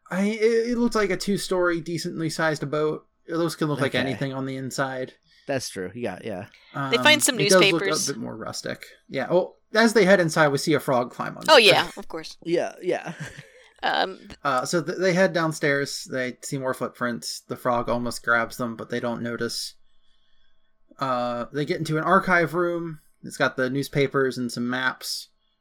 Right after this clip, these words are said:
Speaker 1: and stuff about the witch and her magic staff.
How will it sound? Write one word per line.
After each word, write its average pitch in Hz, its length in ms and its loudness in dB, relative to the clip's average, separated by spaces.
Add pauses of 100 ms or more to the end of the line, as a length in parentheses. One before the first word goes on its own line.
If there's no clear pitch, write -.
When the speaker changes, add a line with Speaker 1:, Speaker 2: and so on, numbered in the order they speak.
(280)
Speaker 1:
and 123 120 -10
stuff 139 240 -2
about 127 280 0
the 135 100 0
witch 160 360 -2
and 147 140 -2
her 135 100 0
magic 147 440 -2
staff. - 760 -4